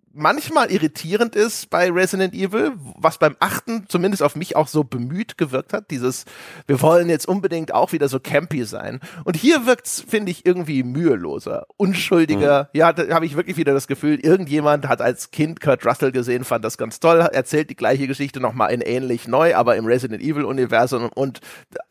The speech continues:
Speaker 1: von diesem Ausgangspunkt an wird halt einfach alles schön zusammengestümpert.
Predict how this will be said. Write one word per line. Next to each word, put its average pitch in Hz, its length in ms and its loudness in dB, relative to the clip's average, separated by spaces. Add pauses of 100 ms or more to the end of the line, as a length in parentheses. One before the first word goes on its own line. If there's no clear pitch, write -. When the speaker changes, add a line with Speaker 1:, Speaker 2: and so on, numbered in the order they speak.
(120)
Speaker 1:
von 196 200 2
diesem 226 300 2
Ausgangspunkt 180 760 2
an 147 220 2
wird 165 100 6
halt 147 180 4
einfach 131 340 2
alles 123 220 0
schön 131 240 -2
zusammengestümpert. 110 920 -8